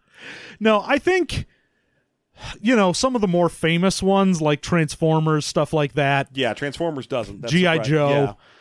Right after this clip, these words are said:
Speaker 1: Like, the, the old eighties, this was turned into literally anything we could possibly sell
Speaker 2: Yeah.
Speaker 1: cartoons. The fact that they didn't get an R P G is like, that's kind of weird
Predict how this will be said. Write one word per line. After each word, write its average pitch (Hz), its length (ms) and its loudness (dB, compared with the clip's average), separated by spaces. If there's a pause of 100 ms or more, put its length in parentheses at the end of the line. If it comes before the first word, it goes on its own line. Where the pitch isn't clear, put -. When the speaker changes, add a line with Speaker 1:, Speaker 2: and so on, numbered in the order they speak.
(300)
Speaker 1:
Like, 156 360 -2
the, 185 180 0 (260)
the 208 480 2
old 262 460 4 (120)
eighties, 202 680 0 (260)
this 156 320 -2
was 202 360 2 (680)
turned 196 320 2
into 180 300 2
literally 208 800 0
anything 185 520 0
we 170 140 2
could 160 160 -2
possibly 156 540 0
sell 156 420 0
Speaker 2:
Yeah. - 140 -10
Speaker 1:
cartoons. 220 520 0 (280)
The 190 80 0
fact 240 240 0
that 208 100 -2
they 190 140 2
didn't 190 360 -2
get 185 140 0
an 175 100 0
R 170 160 2
P 180 160 0
G 156 300 0
is 143 140 -2
like, 151 280 0 (500)
that's 226 300 -2
kind 214 380 0
of 165 120 0
weird 170 480 0